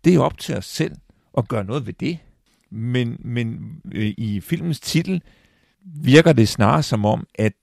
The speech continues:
at det er noget skæbnebestemt, det her. Altså, deres sygdom og deres korte liv, det er noget skæbnebestemt, tilsyneladende.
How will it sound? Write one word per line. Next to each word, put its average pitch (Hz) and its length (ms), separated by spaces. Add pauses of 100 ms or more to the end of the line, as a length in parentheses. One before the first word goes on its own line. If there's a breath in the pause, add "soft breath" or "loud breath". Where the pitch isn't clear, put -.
(280)
at - 180
det 113 140
er 143 100
noget 202 180
skæbnebestemt, 104 880
det 107 60
her. 95 220
Altså, - 180 (100)
deres 160 220
sygdom 143 640 (200)
og 107 200
deres 104 200
korte 113 340
liv, 95 160 (440)
det 143 80
er 135 40
noget 104 140
skæbnebestemt, - 960 (260)
tilsyneladende. 95 540